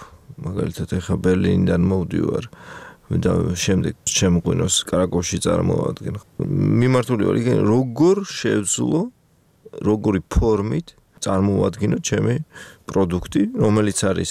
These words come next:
ჩემი ხელების, ე, ნაჟური, ასე ვთქვათ. და როგორ, მ, მივაწოდა, ე,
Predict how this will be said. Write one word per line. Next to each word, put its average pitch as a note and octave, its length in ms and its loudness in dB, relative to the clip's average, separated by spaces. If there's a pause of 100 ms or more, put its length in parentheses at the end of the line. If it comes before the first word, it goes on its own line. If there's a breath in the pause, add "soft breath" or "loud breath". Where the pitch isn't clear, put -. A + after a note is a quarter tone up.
(120)
ჩემი G#2 360 0
ხელების, F#2+ 600 -2 (100)
ე, F#2+ 200 0 (680 loud breath)
ნაჟური, F2+ 580 0
ასე - 240 -6
ვთქვათ. - 260 -8 (760 loud breath)
და - 200 2 (220)
როგორ, A#2+ 540 4 (320)
მ, G#2 140 2 (280)
მივაწოდა, A2 720 2
ე, - 80 -8